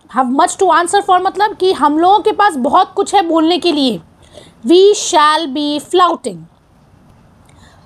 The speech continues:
"We cannot hold।" We can't help। We shall be flouting मतलब हम लोग का होगा, हम लोग का मेस होगा लाइकिंग्स के ऊपर, ठीक है, हम लोग का कन्वर्सेशंस चलेगा। तो विलियम कहते हैं, "Good evening, ऑड्रे।"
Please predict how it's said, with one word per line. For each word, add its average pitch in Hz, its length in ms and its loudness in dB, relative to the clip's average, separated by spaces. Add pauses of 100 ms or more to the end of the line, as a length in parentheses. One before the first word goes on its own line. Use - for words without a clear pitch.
(320)
"We 370 200 4 (120)
cannot 311 420 2 (100)
hold।" 254 240 2 (180)
We 330 200 2 (120)
can't 330 220 -2
help। 339 300 0 (480)
We 359 200 4
shall 320 240 2
be 349 160 -2
flouting 330 380 0
मतलब 349 220 0
हम 311 120 0
लोग 339 160 0
का 359 120 0
होगा, 311 460 0 (420)
हम 262 120 -2
लोग 302 160 0
का 320 100 2
मेस 302 340 -2
होगा 285 260 2
लाइकिंग्स 277 520 -6
के 330 100 -4
ऊपर, 269 560 0 (140)
ठीक 359 140 -4
है, 440 60 2
हम 294 140 -2
लोग 302 100 0
का 311 160 0
कन्वर्सेशंस 285 720 -4
चलेगा। 254 400 0 (920)
तो 453 220 4
विलियम 311 320 0
कहते 254 260 0
हैं, 240 80 -2
"Good 392 160 2
evening, 381 400 2
ऑड्रे।" 285 520 0